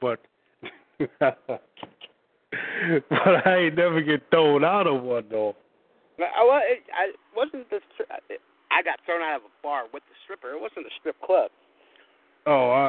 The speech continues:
Speaker 1: right.
Speaker 2: I've been,
Speaker 1: Okay.
Speaker 2: I have been escorted out of a strip bar because I misunderstood, uh, a drink special for a lap dance, and I got the lap dance, and I tried to hand her the money. It was the last of my cash. It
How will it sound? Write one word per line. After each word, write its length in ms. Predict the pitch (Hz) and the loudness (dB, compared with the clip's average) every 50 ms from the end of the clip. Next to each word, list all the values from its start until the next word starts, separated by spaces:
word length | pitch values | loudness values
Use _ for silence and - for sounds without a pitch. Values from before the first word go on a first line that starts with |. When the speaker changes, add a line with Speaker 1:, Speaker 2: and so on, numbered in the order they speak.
| 123 | 0
Speaker 1:
right. 120 | 117 113 - _ _ _ _ _ | -4 -8 -12 _ _ _ _ _
Speaker 2:
I've 140 | 185 190 185 | -2 0 2
been, 140 | 208 196 - | 2 0 0
Speaker 1:
Okay. 100 | 180 170 | 0 0
Speaker 2:
I 80 | - 220 220 | 0 2 2
have 120 | 208 208 | 0 0
been 140 | 196 175 - - | -2 -6 -4 -4
escorted 480 | 220 247 - - 302 285 262 226 190 | -6 -6 -4 -6 -6 -4 -4 -2 -2
out 160 | 165 143 135 123 | -2 -2 -2 -4
of 60 | 117 | -8
a 40 | - | -12
strip 160 | - 139 123 - | -12 -12 -12 -10
bar 240 | _ 113 110 113 120 127 _ _ _ _ _ _ _ _ _ _ _ _ _ | _ -10 -8 -8 -10 -12 _ _ _ _ _ _ _ _ _ _ _ _ _
because 320 | 135 131 - 175 156 139 139 | -12 -8 -2 -2 -2 0 -2
I 100 | 143 143 | -4 -4
misunderstood, 1120 | 139 147 170 180 - - 180 175 165 143 139 135 - - - 165 165 175 180 175 165 175 160 _ _ _ _ _ _ _ _ _ _ _ _ - | -4 -4 -6 -6 -6 -6 -10 -10 -10 -12 -12 -14 -14 -14 -8 -6 -4 -4 -4 -6 -8 -12 -18 _ _ _ _ _ _ _ _ _ _ _ _ -8
uh, 720 | 127 127 123 117 104 104 92 67 62 - - - - 113 | -6 -6 -6 -6 -8 -8 -10 -12 -14 -16 -18 -16 -16 -16
a 20 | 113 - _ - | -16 -16 _ -6
drink 220 | 139 147 175 165 - - | -6 -6 -6 -6 -12 -12
special 460 | _ - 147 135 - - 135 131 127 - _ _ | _ -4 -4 -4 -4 -6 -10 -12 -12 -12 _ _
for 160 | 131 123 110 101 | -6 -6 -6 -6
a 40 | - _ _ _ _ _ _ _ _ _ _ _ - | -10 _ _ _ _ _ _ _ _ _ _ _ -6
lap 240 | 117 123 139 139 - | -4 -4 -4 -2 -2
dance, 320 | 156 160 170 180 - - _ - | -2 -2 -2 -4 -6 -10 _ -20
and 80 | 110 | -20
I 80 | 107 98 | -18 -14
got 160 | - 127 - | -12 -14 -14
the 80 | - - | -14 -10
lap 240 | 117 127 135 - - - | -6 -4 -4 -4 -4 -4
dance, 240 | 143 160 180 151 - - | -4 -4 -4 -6 -12 -16
and 80 | 107 107 | -14 -14
I 80 | 101 - | -12 -10
tried 240 | - 131 123 113 | -8 -8 -8 -8
to 60 | 113 107 | -8 -8
hand 160 | 127 143 139 | -8 -10 -8
her 80 | 131 120 | -10 -12
the 80 | 90 | -12
money. 240 | 104 120 139 151 165 | -10 -10 -8 -8 -8
It 80 | - 113 | -8 -10
was 80 | 92 | -12
the 80 | 90 104 | -10 -4
last 240 | 123 131 127 - _ | -4 -4 -4 -4 _
of 40 | 110 | -12
my 100 | 101 - | -12 -10
cash. 320 | - 135 147 165 175 175 | -8 -6 -4 -4 -4 -6
It 160 | - _ _ | -8 _ _